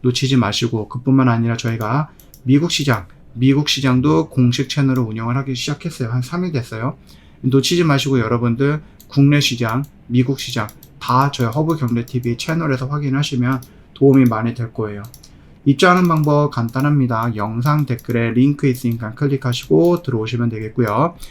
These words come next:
저희는 미국 장도 하고 국장도 합니다. 그래서 여러분들이 "나는 국장만 할래, 나는 미장만 할래, 나는 다 같이 할래",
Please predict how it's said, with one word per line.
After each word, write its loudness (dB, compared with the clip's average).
저희는 6
미국 2
장도 4
하고 4
국장도 2
합니다. 2
그래서 6
여러분들이 4
"나는 4
국장만 2
할래, 2
나는 6
미장만 4
할래, 0
나는 4
다 0
같이 2
할래", 0